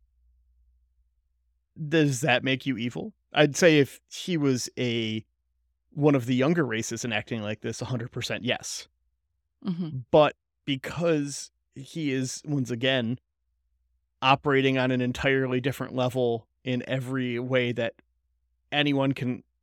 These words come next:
Speaker 1: comprehend,
Speaker 2: Mm-hmm.
Speaker 1: it's hard to say.
Speaker 2: Yeah.
Speaker 1: Um, there's no empathy there, so it's hard to say if he's good, but also he's not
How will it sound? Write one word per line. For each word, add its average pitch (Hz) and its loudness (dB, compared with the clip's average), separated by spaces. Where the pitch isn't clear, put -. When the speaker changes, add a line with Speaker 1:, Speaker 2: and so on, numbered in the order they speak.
Speaker 1:
comprehend, 120 -2
Speaker 2:
Mm-hmm. 165 -6
Speaker 1:
it's 151 -2
hard 127 -2
to 165 -6
say. - -4
Speaker 2:
Yeah. 104 -4
Speaker 1:
Um, 143 -8
there's 135 -2
no 131 2
empathy 131 -6
there, 78 -14
so 113 -8
it's 110 -10
hard 131 -2
to 120 -8
say 120 -2
if 120 -6
he's 117 -8
good, 120 -6
but 127 -2
also 123 -2
he's - -8
not 123 -2